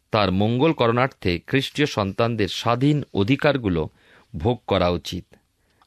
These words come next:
আমাদের সিদ্ধান্ত হলো, আমরা যা কিছুই করি না কেন, ঈশ্বরের গৌরবার্থে তার ধন্যবাদ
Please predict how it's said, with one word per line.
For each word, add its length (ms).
আমাদের 280
সিদ্ধান্ত 540
হলো, 360
আমরা 500
যা 280
কিছুই 520
করি 240
না 140
কেন, 220
ঈশ্বরের 520
গৌরবার্থে 640
তার 280
ধন্যবাদ 480